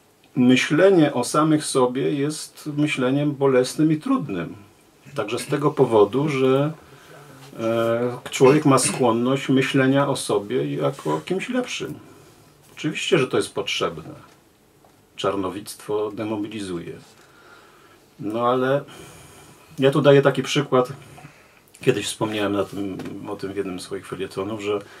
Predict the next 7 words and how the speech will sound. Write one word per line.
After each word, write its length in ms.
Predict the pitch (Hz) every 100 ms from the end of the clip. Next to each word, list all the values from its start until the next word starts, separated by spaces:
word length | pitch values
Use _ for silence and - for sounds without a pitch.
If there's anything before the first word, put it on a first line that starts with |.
| - - -
nawet 600 | 95 117 127 135 131 - - - _
coś, 380 | - 135 127 -
co 180 | - 117
jest 480 | 107 104 - - 104 92
po 120 | 110
naszej 320 | 104 123 - 104
stronie 500 | - 110 107 104